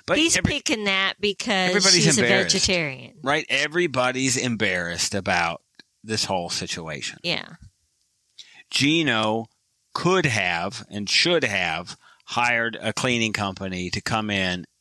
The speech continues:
Speaker 1: and clean his place before she got
Speaker 2: Right.
Speaker 1: That would have been the smart thing to do. What, what do you think that would have cost? Hundred
Speaker 2: Oh, I don't
Speaker 1: bucks?
Speaker 2: know, a couple hundred maybe.
Speaker 1: Yeah. We'd get it for construction jobs.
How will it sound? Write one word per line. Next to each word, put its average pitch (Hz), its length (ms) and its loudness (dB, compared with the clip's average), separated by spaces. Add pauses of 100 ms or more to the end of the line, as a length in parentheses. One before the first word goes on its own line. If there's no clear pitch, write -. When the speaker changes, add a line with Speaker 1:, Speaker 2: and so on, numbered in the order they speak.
(100)
Speaker 1:
and 98 140 -8
clean 92 280 -4
his 87 200 -8
place 80 440 -6
before 73 360 -14
she - 180 -8
got - 200 -14
Speaker 2:
Right. - 440 -8 (360)
Speaker 1:
That 120 220 -2
would 123 280 0
have 107 240 -2
been 104 200 0
the 98 100 -6
smart - 380 -4
thing 85 220 -12
to 78 100 -14
do. 80 160 -14 (280)
What, 135 200 -2
what 147 120 2
do 143 40 4
you 135 80 4
think 123 200 0
that 113 140 0
would 104 100 -6
have 98 80 -8
cost? 95 440 -2 (920)
Hundred 123 180 4
Speaker 2:
Oh, 117 40 2
I - 40 -4
don't 143 220 2
Speaker 1:
bucks? 165 60 -2
Speaker 2:
know, 160 120 -2
a - 60 -8
couple 185 300 -2
hundred 170 400 -6
maybe. 180 340 -2
Speaker 1:
Yeah. 175 140 -10 (1000)
We'd 139 280 0
get 117 180 2
it 101 120 -6
for 101 140 -4
construction 104 640 -2
jobs. 82 520 -6